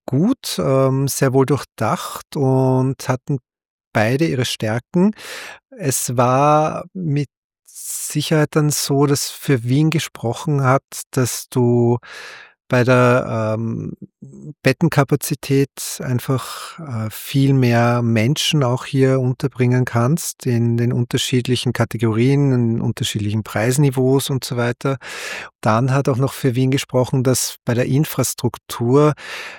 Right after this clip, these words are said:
sehr viel gerade in der Stadthalle schon da war, was man, ähm, in Innsbruck wahrscheinlich erst errichten hätte müssen und das hätte der O R F errichten und hinstellen müssen. Und das ist natürlich dann auch ein gewisser Kostenfaktor.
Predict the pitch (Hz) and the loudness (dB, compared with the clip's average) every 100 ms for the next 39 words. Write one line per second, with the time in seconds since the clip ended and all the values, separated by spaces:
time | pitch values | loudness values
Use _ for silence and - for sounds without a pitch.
0 | - - - 131 131 - - 127 135 151 | -14 -6 0 4 2 0 -6 -4 0 0
1 | 127 123 120 127 127 - - - 139 131 | 2 2 2 0 -2 -4 -12 -6 -2 -2
2 | - 135 123 110 107 123 143 143 131 127 | 0 -2 -2 -2 0 0 2 2 2 0
3 | - 123 123 127 127 135 - 151 117 117 | 0 0 2 2 2 0 -6 -4 -2 -2
4 | 117 117 117 123 - 160 - 143 131 117 | 0 -2 -2 -6 -8 -10 -14 -6 -4 -4
5 | - 127 135 - - 131 131 - 110 117 | 0 0 0 -2 -2 0 0 0 0 0
6 | 123 110 - 107 113 - - 104 101 - | 0 -2 -2 -2 -2 -2 -2 0 0 0
7 | 107 104 113 - - 143 139 113 120 - | 0 2 0 -2 -2 0 0 -2 -2 -2
8 | 113 120 117 110 107 - 110 110 - - | -2 0 0 2 0 0 -2 -2 -2 0
9 | 123 - 98 - 101 104 107 - - 117 | 0 2 0 0 -4 -4 -6 -6 -4 -4
10 | 104 120 - 123 113 - - 113 - 120 | -4 -4 -4 -2 -4 -4 -2 0 2 2
11 | 117 - 110 101 110 101 104 - - 107 | 2 2 2 2 2 0 -2 -4 -2 -2
12 | - 110 - - - 104 | -2 -6 -8 -10 -10 -12